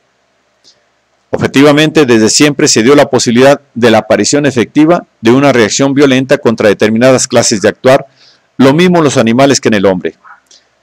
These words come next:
Sin que, no obstante, se pudiera afirmar en lo más mínimo que en tales casos hubiese algo así como una validez consensual o, en general, un sentido aumentado del actual en cuestión,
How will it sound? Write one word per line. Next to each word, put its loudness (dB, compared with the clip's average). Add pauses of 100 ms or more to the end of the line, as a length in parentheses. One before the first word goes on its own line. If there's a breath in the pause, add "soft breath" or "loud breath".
(180)
Sin -2
que, 0
no 0
obstante, 0 (200)
se -2
pudiera 2
afirmar 0
en -2
lo 0
más 0
mínimo -4 (160)
que -6
en -6
tales 0
casos -2
hubiese 0
algo 2
así -2
como -4
una 0
validez 0
consensual -2 (380)
o, 2
en 2
general, 0 (760)
un 0
sentido 0
aumentado 0
del 2
actual 0 (100)
en -4
cuestión, -2